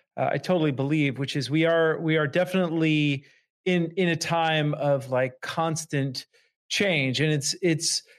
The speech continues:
for instance, I, I, I was reading this, uh, article that, uh, that I found completely fascinating. As soon as, as soon as the pandemic hit, uh,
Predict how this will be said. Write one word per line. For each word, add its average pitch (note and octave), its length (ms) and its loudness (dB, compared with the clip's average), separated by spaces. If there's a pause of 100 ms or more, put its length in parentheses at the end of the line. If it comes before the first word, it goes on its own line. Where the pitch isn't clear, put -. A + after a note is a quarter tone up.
(160)
for G3+ 100 0
instance, F#3+ 280 0
I, E3+ 120 4
I, E3 200 2 (140)
I E3+ 60 -2
was D3 140 0
reading E3 560 0
this, C#3+ 380 -4
uh, C#3 340 2
article D#3+ 420 0
that, B2+ 380 0
uh, C#3 840 0 (100)
that D3 100 0
I C#3+ 120 0 (180)
found D3 180 -4
completely D3+ 380 -4
fascinating. C#3+ 680 -2
As - 100 -2
soon A3 340 0
as, D#3+ 340 0 (300)
as - 160 0
soon B3+ 500 2
as E3 300 0
the - 80 -16
pandemic D#3 560 -2
hit, B2+ 260 -2 (440)
uh, D3+ 640 4